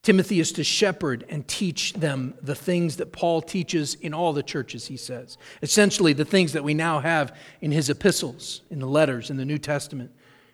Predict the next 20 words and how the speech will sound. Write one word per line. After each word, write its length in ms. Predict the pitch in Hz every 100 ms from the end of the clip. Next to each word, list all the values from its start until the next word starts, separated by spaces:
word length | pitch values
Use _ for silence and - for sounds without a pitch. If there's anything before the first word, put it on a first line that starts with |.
| -
in 80 | 127
the 60 |
Scriptures. 720 | - - 143 - - - - - _ _ _ _ _ _ _ -
Namely, 360 | 151 165 156
what 260 | 143 165 -
Christ 380 | - 175 175 -
has 160 | 151
done 320 | 147 160 135 131
and 100 | 120
how 220 | 147 143
we 160 | 151
should 260 | 143 147 139
then 240 | 147 139
live. 480 | 135 131 113 - - _ _ _ _ _ _ _ _ _ _ _
It's 140 | _ 139
right 200 | 151 156
there 140 | 165
in 140 | 147 135
verse 200 | 139 -
seventeen. 800 | 151 139 131 - 139 127 147